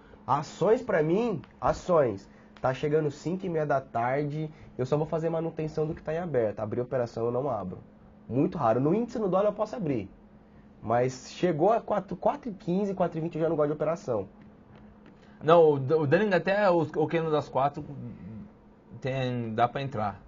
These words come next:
Speaker 2: Depois disso, eu acho que fica complicado. Não, agora, uma vez que foi, nós entramos, nós levaremos até as dezessete e cinquenta e cinco.
Speaker 1: É, entrada.
Speaker 2: Dá pra entrar, agora você leva até o fim, o fim do, do pregão. Não
Speaker 1: Lembra-
Speaker 2: leve para amanhã, é uma estratégia de,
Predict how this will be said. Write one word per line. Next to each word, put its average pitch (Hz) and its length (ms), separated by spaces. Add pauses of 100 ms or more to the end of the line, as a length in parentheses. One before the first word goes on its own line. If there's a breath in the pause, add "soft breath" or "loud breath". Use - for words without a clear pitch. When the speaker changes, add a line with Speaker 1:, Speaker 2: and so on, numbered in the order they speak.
Speaker 2:
Depois 131 380
disso, 131 200
eu 139 60
acho 131 80
que - 60
fica 135 100
complicado. 117 560 (720 loud breath)
Não, 214 180
agora, 165 380
uma 170 140
vez 214 240
que - 60
foi, 214 340
nós 156 200
entramos, 156 500
nós 151 140
levaremos 151 520
até 170 240
as 170 80
dezessete 175 600
e 180 40
cinquenta 185 500
e 175 60
cinco. 131 580 (180)
Speaker 1:
É, 107 120
entrada. 123 760
Speaker 2:
Dá 131 180
pra 185 140
entrar, 175 560
agora 170 160
você 170 120
leva 165 240
até 143 240
o 151 80
fim, 160 180
o 156 100
fim 156 200
do, 156 220
do 147 120
pregão. 139 520
Não 117 140
Speaker 1:
Lembra- 160 140
Speaker 2:
leve 180 200
para 180 200
amanhã, 151 400
é 117 180
uma 135 180
estratégia 139 680
de, 127 560